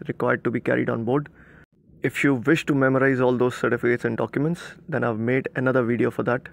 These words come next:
The link can be found in the description. Then Annex two is list of resolutions adopted by the solas conference. So now I will start with the story that will help you memorize all the fourteen chapters in sequence,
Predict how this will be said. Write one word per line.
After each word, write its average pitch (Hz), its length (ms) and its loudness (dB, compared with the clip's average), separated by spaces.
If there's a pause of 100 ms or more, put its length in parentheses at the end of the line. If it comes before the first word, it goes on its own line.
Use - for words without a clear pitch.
(500)
The 117 100 -2
link 123 300 0
can 117 140 0
be 120 100 -2
found 117 280 -2
in 107 80 -4
the - 80 -4
description. 139 540 -6 (720)
Then 135 160 2
Annex 135 360 -2
two 151 200 2
is 135 380 2 (140)
list 139 320 0
of 135 160 0
resolutions 123 680 0 (260)
adopted 127 400 -2
by 120 120 0
the 143 120 -2
solas 127 400 -2
conference. - 560 -10 (640)
So - 180 -2
now 139 280 4
I 151 100 4
will 139 140 0
start 139 360 -2
with 139 120 -2
the 135 140 -4
story 127 420 0 (260)
that 131 160 0
will 127 80 0
help 127 240 0
you 135 100 2
memorize 131 560 0 (120)
all 139 200 2
the 139 80 -2
fourteen 131 380 -2
chapters 123 540 0
in 147 160 0
sequence, - 580 -6